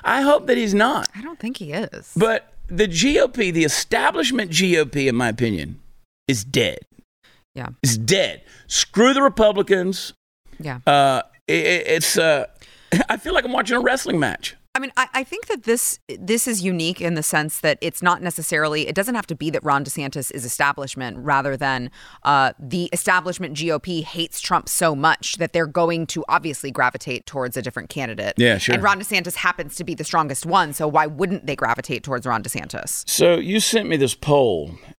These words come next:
Speaker 1: uh, which I don't believe in polls, and, <laughs> um, Newsmax is texting me. "See, others want me." I kid. Um, the, uh,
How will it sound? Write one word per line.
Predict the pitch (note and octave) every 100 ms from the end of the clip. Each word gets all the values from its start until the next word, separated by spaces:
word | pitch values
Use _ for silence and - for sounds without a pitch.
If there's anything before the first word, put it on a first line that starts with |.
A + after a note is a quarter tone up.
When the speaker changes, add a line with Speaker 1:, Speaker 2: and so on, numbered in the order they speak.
| -
Speaker 1:
uh, | A#2 A2 G#2 -
which | A2+ D3+
I |
don't | D#3+ -
believe | D3+ C3+
in | A#2+
polls, | A#2 G#2+ A#2 C3 - _ - _ - - - -
and, | - A#2+ B2 B2 A#2+
<laughs> |
um, | A#2+ A#2+ A#2 G#2+ -
Newsmax | - B2+ A#2 A2+ G#2+ -
is | G2+ -
texting | G#2 G#2 - G#2+
me. | A2 A#2 _ - - _ _ _ _ _
"See, | - F3 G3 -
others | G3 G3 E3+
want | F#3 A#3 G#3+
me." | A3 G3+ - - _ - - - - _ _ _ _ _ _ _ _ _ _ _ - - -
I | -
kid. | - - - - - _ - - - - -
Um, | C3 C3+ B2 G2 - _ -
the, | A2+ C3 B2+ A#2 A2+
uh, | G#2 F#2